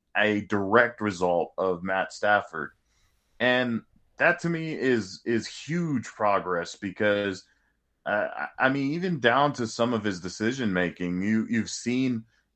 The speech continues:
him do something that he hasn't done all season, which is throw the football away. You've also seen him, you know, take the sack. You know,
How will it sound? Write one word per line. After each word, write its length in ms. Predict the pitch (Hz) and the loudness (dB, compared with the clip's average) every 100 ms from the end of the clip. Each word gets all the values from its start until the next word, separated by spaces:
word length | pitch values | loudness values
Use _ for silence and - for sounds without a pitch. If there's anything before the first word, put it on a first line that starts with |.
| _ | _
him 240 | 120 123 113 | -2 0 0
do 240 | 120 113 | 0 -2
something 600 | - 120 117 113 117 117 | -2 0 0 0 0 4
that 200 | 110 104 | 4 2
he 80 | 107 | 0
hasn't 400 | 101 107 101 95 | 0 0 0 0
done 200 | 104 110 | 2 2
all 280 | 73 101 107 | 2 4 4
season, 460 | - 117 107 104 101 | 2 -2 -2 -2 -2
which 180 | 95 | -4
is 240 | 98 90 - _ _ - | -6 -8 -12 _ _ 2
throw 240 | 104 107 | 6 6
the 100 | 104 | 4
football 500 | - 104 98 98 98 | -2 -4 2 2 4
away. 440 | 95 92 95 110 - _ - | 2 4 4 0 -8 _ -10
You've 180 | 95 101 | -4 2
also 340 | 107 113 117 | 2 2 -4
seen 320 | 110 117 113 | -6 -6 -2
him, 520 | 110 113 110 107 104 - _ - _ | 0 0 0 -2 -6 -10 _ -20 _
you 120 | 104 | -2
know, 140 | 107 104 | 0 0
take 320 | - 107 - | -2 -4 -2
the 80 | 101 | -8
sack. 460 | - 98 101 113 - _ - | -2 0 2 0 -6 _ -8
You 120 | 107 | -2
know, 420 | 98 95 90 92 | 0 0 0 -2